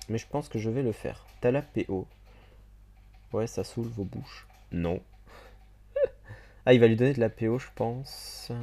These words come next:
Il Sodora, ok.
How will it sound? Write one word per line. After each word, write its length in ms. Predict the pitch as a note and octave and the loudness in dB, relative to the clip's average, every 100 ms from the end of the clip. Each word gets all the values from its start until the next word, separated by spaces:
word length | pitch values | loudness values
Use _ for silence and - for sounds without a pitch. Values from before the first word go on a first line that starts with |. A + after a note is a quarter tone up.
| B2 C3 - - - - - - - - - - - - - - - - - - - - - - - - - - - - | -10 -12 -14 -18 -20 -20 -20 -20 -20 -20 -20 -20 -20 -20 -20 -20 -20 -20 -20 -20 -20 -20 -20 -20 -20 -20 -20 -20 -20 -12
Il 160 | G#2+ G#2+ | -6 -6
Sodora, 840 | - F#3 E3+ A#2+ G2 G2+ G#2 F3+ - | -2 0 2 2 2 2 2 0 -6
ok. 240 | - - | -10 -2